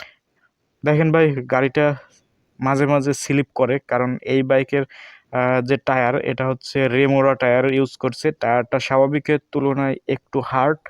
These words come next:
যার কারণে এই বাইক উচ্চ গতিতে আপনি যখন, হঠাৎ যখন ব্রেক করবেন, তখন একটু স্লিপ করার একটু পসিবিলিটি আছে।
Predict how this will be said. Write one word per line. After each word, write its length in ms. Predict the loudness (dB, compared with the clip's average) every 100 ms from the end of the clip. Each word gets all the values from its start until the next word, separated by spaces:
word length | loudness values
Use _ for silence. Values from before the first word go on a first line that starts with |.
| -20 -20 -20 _ -6
যার 240 | 0 0
কারণে 440 | 2 0 2 0 -2
এই 160 | 0 0
বাইক 280 | 2 2 0 _ -6
উচ্চ 260 | -6 -2 0
গতিতে 460 | 2 0 0 0
আপনি 220 | 0 0 -2
যখন, 420 | -2 -2 -2 -2 -2
হঠাৎ 260 | -2 -2
যখন 300 | -2 -2 -2
ব্রেক 240 | 0 0 0
করবেন, 360 | -2 -2 -2 -4
তখন 500 | -4 -4 -4 -4 -6 -10 -20 _ _ _ -10
একটু 280 | -10 -6 -6
স্লিপ 340 | -2 0 0 0
করার 320 | 0 2 2
একটু 500 | 0 -4 _ -4 -2 -2
পসিবিলিটি 600 | -2 -2 -2 -2 -2 0 -2
আছে। 360 | -2 -4 -8